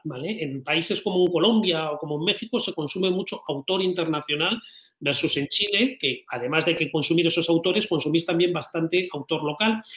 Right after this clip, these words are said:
Y se está viendo que las editoriales chilenas también están haciendo esa apuesta por empezar a producir sus autores, sus libros en formato audiolibro para consumo doméstico, pero también tenéis muchísimos autores internacionales muy reconocidos en toda la región y en España y en el resto del mundo,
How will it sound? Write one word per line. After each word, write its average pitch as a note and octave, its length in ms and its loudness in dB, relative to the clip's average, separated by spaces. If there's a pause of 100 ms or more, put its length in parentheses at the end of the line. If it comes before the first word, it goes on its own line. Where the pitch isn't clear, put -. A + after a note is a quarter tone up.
(160)
Y - 80 -4
se - 100 2
está F#3+ 160 2
viendo F#3+ 280 2
que G3+ 80 0
las E3 180 0
editoriales D#3 540 -2
chilenas E3+ 460 0
también D#3 260 -2
están E3+ 200 0
haciendo E3+ 440 2
esa E3 180 -2
apuesta F#3+ 640 -2
por G3+ 320 -2 (260)
empezar D3 540 2
a D#3+ 200 4 (160)
producir F3 640 2
sus D3 340 -4
autores, F3+ 640 2
sus C3+ 200 -12
libros F3+ 380 0
en C#3+ 100 -6
formato D3+ 340 -2
audiolibro F#3+ 540 2 (380)
para E3+ 240 4
consumo E3 680 4
doméstico, F#3+ 920 0 (240)
pero D3 160 2
también E3+ 280 0
tenéis F#3+ 260 2
muchísimos F3+ 560 4
autores F3+ 460 2
internacionales E3 720 0
muy F3 240 4
reconocidos F3 680 2
en C#3 120 -6
toda E3+ 220 2
la E3 140 2
región F#3 480 -2
y C#3+ 60 -2
en B2 80 -8
España F3+ 380 0
y D3+ 40 0
en C#3 80 -4
el C3 100 -10
resto D3 220 -2
del F#3+ 80 2
mundo, G#3+ 340 2